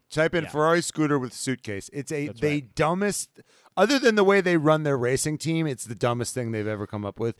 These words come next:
Speaker 2: You can buy it on Amazon for a hundred and ninety-nine dollars.
Speaker 1: Yes. So they put a suitcase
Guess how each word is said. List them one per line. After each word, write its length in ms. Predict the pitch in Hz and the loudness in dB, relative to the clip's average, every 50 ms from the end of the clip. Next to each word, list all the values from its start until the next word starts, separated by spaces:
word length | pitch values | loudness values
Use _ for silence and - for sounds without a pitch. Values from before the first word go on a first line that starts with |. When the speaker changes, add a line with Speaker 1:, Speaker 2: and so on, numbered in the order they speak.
| _ - - - - _ - | _ -20 -20 -20 -20 _ -6
Speaker 2:
You 160 | 139 139 135 | -6 -4 -4
can 100 | 151 147 | -2 0
buy 200 | 143 147 151 165 | 2 2 4 4
it 40 | 175 | 4
on 140 | 175 170 160 | 4 2 2
Amazon 540 | 147 151 156 160 165 160 143 170 165 165 165 | 2 0 2 2 2 2 4 4 2 2 2
for 160 | - 160 151 | 2 2 2
a 40 | 143 | 4
hundred 380 | 143 160 160 175 165 185 170 | 4 2 0 2 0 0 0
and 80 | 165 156 | 0 -2
ninety-nine 520 | 147 147 143 147 147 147 143 143 139 139 | -2 -2 -2 -4 -4 -4 -4 -2 -2 -2
dollars. 600 | 131 127 120 110 104 101 90 78 - - - - - _ _ _ _ _ _ _ _ _ _ _ | -2 -2 -2 -2 -4 -6 -8 -12 -14 -16 -18 -20 -20 _ _ _ _ _ _ _ _ _ _ _
Speaker 1:
Yes. 460 | - 147 143 131 110 98 - - - _ _ _ _ _ _ _ _ _ | -6 -4 -4 -4 -4 -6 -10 -14 -16 _ _ _ _ _ _ _ _ _
So 520 | - - - 180 185 175 170 170 156 - _ _ _ _ _ _ _ | -10 -4 0 2 4 4 4 2 0 -6 _ _ _ _ _ _ _
they 180 | 131 165 170 | -10 -10 -8
put 220 | 165 - 226 240 214 | -8 -6 -4 -4 -4
a 40 | 185 | -4
suitcase 640 | - - - - 240 247 - - 196 190 175 - | -6 -8 -8 -8 -10 -12 -12 -10 -10 -8 -8 -10